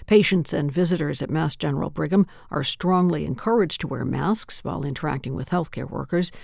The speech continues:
A similar policy went into effect today at UMass Memorial Medical Group. And a new analysis is showing a twenty-four percent vacancy rate statewide at community human service providers. These workers serve people with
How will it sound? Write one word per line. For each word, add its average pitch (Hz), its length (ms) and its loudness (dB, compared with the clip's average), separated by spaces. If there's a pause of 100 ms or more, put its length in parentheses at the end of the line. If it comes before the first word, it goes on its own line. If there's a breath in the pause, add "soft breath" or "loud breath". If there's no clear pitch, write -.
(240 loud breath)
A 135 80 -4
similar 226 380 4
policy 160 440 0
went 147 180 0
into 139 200 -4
effect 139 280 -8
today 160 360 -2 (280 soft breath)
at - 120 -6
UMass 147 420 0
Memorial 151 460 -2
Medical 135 380 -6
Group. - 380 -10 (500 loud breath)
And 202 380 6
a 175 140 4
new 196 180 6
analysis 175 640 2
is 147 80 -4
showing 175 560 2
a 160 160 -2
twenty-four 208 640 0
percent 175 380 -2
vacancy 196 640 2
rate 180 240 0
statewide 190 720 2
at - 80 -6
community 202 440 4
human 196 440 2
service 214 500 -2
providers. 135 760 -6 (420 loud breath)
These 123 160 -8
workers 135 380 -6
serve 156 240 -2
people 151 300 -6
with 135 180 -8